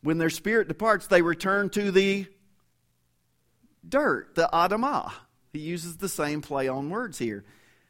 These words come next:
"On that very day, their plans come to nothing. Blessed are those who help, whose help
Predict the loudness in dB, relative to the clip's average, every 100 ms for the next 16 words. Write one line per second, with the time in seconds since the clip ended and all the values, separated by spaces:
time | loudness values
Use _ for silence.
0 | _ -2 2 2 2 2 4 4 6 4
1 | 4 2 0 -2 -2 -2 -4 -4 -4 -2
2 | -2 -2 -4 -8 -10 -8 0 0 0 -2
3 | -2 0 0 -2 -4 -8 -2 0 0 -4
4 | -8 -4 0 0 0